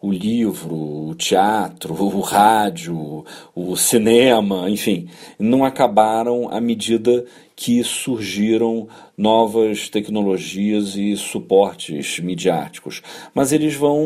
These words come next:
mudar, né? Seja no formato, na, na periodicidade, no, no preço, na, nas temáticas, né?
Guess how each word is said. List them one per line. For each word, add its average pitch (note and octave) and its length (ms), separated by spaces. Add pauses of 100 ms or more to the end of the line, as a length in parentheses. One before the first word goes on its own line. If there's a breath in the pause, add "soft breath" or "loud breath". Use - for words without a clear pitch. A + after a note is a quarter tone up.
mudar, A#2+ 440 (360 soft breath)
né? G2+ 260 (160)
Seja A2+ 300
no G#2+ 80
formato, G#2+ 840 (320 loud breath)
na, F#2+ 400
na F2+ 140
periodicidade, G2 1400 (260 loud breath)
no, F#2+ 380
no G2 120
preço, G2+ 920 (320 loud breath)
na, F2+ 800
nas E2+ 220
temáticas, G2+ 1200 (300 loud breath)
né? G2+ 260